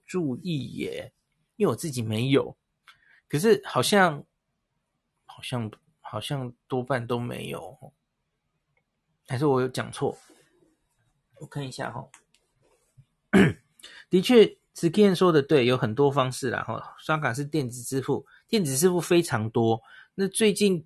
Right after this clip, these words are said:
最常看到的是叫 PayPay 吧，那个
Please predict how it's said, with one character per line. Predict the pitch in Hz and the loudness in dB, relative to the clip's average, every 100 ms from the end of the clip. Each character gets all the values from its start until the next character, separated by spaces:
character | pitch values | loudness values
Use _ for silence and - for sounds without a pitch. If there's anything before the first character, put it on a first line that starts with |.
| _ | _
最 | - 190 | 4 6
常 | - 139 | 4 0
看 | 139 175 151 | 2 2 4
到 | 160 139 | 4 4
的 | 123 117 | 2 0
是 | - 160 127 104 _ _ _ _ _ _ _ - | 0 0 0 -2 _ _ _ _ _ _ _ -2
叫 | 208 196 - | 0 0 -6
PayPay | - 208 151 - 110 - | -4 -2 -4 -4 -4 -6
吧， | - - _ _ _ _ _ _ - | -14 -20 _ _ _ _ _ _ -4
那 | 170 | 0
个 | 147 127 | 2 2